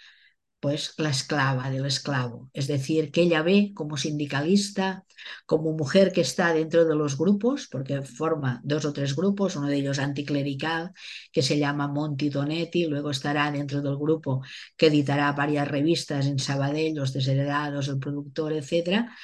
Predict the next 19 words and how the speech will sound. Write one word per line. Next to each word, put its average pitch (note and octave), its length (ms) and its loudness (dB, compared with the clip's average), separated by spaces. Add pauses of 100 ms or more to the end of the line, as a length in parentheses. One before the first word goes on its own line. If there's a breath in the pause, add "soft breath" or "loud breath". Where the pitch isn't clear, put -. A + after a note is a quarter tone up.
(460 loud breath)
y G#3 140 10
además D#3+ 400 4
estará E3 360 0
dentro F3+ 320 6
de D#3+ 100 2
una D3+ 180 0
cooperativa D3+ 640 0
escolar D#3+ 640 -2 (160)
junto D3+ 360 -4
con D3+ 160 -4
su D#3 100 -4
gran D#3+ 260 -2
amiga D3+ 540 -2 (500 loud breath)
Julia E3 280 6
Aimá, D3+ 480 0 (100)
también C#3 460 2
de, B2+ 240 2
de B2+ 120 0
Barcelona, F#3+ 800 2